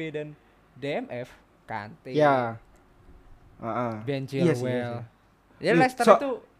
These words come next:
Speaker 1: semuanya, iya.
Speaker 2: soalnya emang Vardy-nya nggak mau dibeli orang lain.
Speaker 1: Kayaknya, karena dia
Speaker 2: Iya
Speaker 1: kan
Speaker 2: kan?
Speaker 1: seperti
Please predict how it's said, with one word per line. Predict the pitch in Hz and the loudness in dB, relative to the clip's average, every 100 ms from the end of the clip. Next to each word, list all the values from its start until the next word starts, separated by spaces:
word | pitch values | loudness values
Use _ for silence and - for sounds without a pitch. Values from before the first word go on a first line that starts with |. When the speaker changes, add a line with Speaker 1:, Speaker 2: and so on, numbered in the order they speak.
| _ _ _ _ | _ _ _ _
Speaker 1:
semuanya, | - 202 220 240 247 - - - | -12 -6 -6 -6 -8 -12 -18 -20
iya. | 175 175 - - _ _ - | -18 -18 -20 -20 _ _ -6
Speaker 2:
soalnya | - 180 160 170 220 196 | 4 8 8 8 6 6
emang | 180 196 220 | 6 6 6
Vardy-nya | 202 - 147 226 | 4 4 2 4
nggak | 135 | 2
mau | 139 156 | 2 0
dibeli | 143 135 131 | -2 -2 0
orang | 131 131 127 | 0 -2 -4
lain. | 147 170 147 131 135 139 _ _ _ | -4 -4 -6 -10 -14 -18 _ _ _
Speaker 1:
Kayaknya, | 101 107 120 131 113 | -14 -12 -12 -12 -16
karena | 104 117 127 | -16 -14 -10
dia | 131 143 | -4 -2
Speaker 2:
Iya | 147 | 0
Speaker 1:
kan | 123 | 0
Speaker 2:
kan? | 117 117 120 - _ _ _ - - | -2 -4 -10 -18 _ _ _ -20 -20
Speaker 1:
seperti | - - 139 139 | -6 -2 0 0